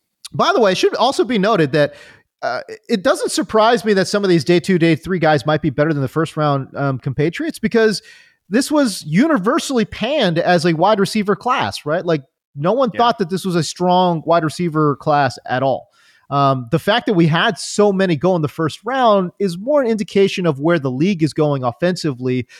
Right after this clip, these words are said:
Speaker 1: versus, I think, like, the talent level of some of these guys. And I'm sure it's, as you'll highlight, some of these dudes, um, are good players anyways. But, um, Josh Downs, man, uh, th-, uh, look,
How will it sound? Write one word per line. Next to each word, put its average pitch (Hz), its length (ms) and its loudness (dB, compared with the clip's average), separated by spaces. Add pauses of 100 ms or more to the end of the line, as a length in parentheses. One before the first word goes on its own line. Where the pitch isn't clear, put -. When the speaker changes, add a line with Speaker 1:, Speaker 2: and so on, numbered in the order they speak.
(180)
Speaker 1:
versus, 151 560 2
I 135 140 -2
think, 156 300 -6
like, 135 180 -4
the 131 80 -16
talent 147 480 -4
level 127 300 -4
of 120 80 -6
some 123 180 -12
of 120 60 -12
these 123 140 -8
guys. 143 260 0
And 220 100 0
I'm 277 60 -4
sure 262 180 -2
it's, - 180 -4 (100)
as 151 360 0
you'll 151 260 0
highlight, 135 380 -2
some 143 120 -8
of 135 40 -6
these 131 160 -4
dudes, 135 300 -2 (380)
um, 143 300 -2
are 151 160 2
good 147 220 -4
players 127 420 -8
anyways. 117 460 -10
But, 143 300 -2 (340)
um, 151 520 0
Josh 190 380 -2
Downs, 170 380 0
man, 143 360 -2 (400)
uh, 196 120 0
th-, 262 180 -4 (140)
uh, 240 40 -6 (140)
look, 214 240 0